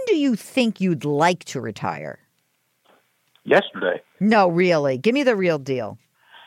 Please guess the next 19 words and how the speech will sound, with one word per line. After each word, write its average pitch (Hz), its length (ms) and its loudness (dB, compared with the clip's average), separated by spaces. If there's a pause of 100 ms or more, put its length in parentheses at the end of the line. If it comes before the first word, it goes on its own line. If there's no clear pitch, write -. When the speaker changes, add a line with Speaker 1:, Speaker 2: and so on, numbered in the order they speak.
(140)
Speaker 2:
Yeah, 196 200 6
I, 180 200 2
I, 170 140 2
I 147 220 0
really 127 260 -2
don't 110 200 -4
know. 117 300 -4 (120)
Um, 104 640 0
you 120 80 -16
know, 127 80 -2
I 127 320 2
had 123 360 -2
visions 117 520 -2 (220)
earlier 117 540 4
in 110 80 -4
my, 107 340 -2
uh, 101 320 -2 (240)
uh, 101 140 -2 (120)
career 113 400 4